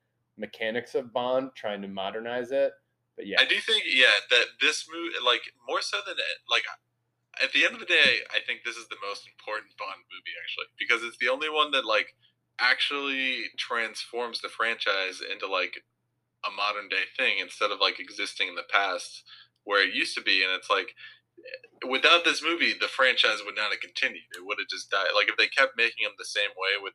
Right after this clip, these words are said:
Speaker 2: like, Timothy Dalton and whatnot, it wouldn't have kept working.
Speaker 1: I'm so glad you mentioned that, 'cause as, as you say that,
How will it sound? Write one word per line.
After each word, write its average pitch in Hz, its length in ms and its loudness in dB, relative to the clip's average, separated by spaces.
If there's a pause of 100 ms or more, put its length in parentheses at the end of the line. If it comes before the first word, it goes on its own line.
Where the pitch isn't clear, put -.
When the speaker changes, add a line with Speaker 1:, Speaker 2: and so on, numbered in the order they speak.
Speaker 2:
like, 87 140 -6 (140)
Timothy 98 320 -8
Dalton 92 280 -4
and 110 60 -10
whatnot, 117 300 -8 (180)
it 98 80 -6
wouldn't 104 220 -2
have 92 80 -6 (120)
kept 98 200 -4
working. 92 360 -12
Speaker 1:
I'm 170 140 -2
so 180 140 6
glad 160 240 8
you 147 60 0
mentioned 131 280 0
that, 151 160 6
'cause 127 160 -4
as, 127 220 6 (220)
as 131 160 8
you 120 80 -4
say 120 200 4
that, 110 340 2